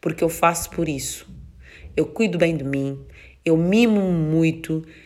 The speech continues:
eu tomo cuidado com a minha alimentação, com a prática do exercício físico, com um sono de qualidade,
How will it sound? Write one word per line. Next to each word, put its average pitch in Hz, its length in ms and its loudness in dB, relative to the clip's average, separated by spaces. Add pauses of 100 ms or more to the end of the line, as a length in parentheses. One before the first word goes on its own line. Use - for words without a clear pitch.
(180)
eu 170 180 4
tomo 247 520 6
cuidado 165 680 0 (100)
com 160 240 0
a 143 100 -2
minha 180 440 -2
alimentação, 147 960 -4
com 214 160 -2
a 202 80 0
prática 165 380 -4
do 147 80 -2
exercício 127 480 -6
físico, 127 500 -8
com 247 260 2
um 226 60 2
sono 185 480 2
de 143 100 -4
qualidade, 127 880 -2